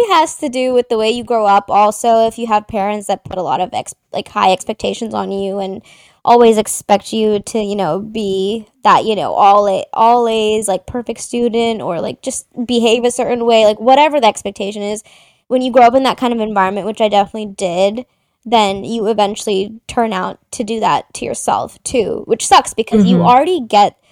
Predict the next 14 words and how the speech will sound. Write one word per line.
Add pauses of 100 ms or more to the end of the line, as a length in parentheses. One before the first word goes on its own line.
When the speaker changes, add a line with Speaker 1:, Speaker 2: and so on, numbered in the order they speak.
(320)
Speaker 1:
all
these
expectations
from
the
external
world.
You
know,
like,
society
has
expectations
of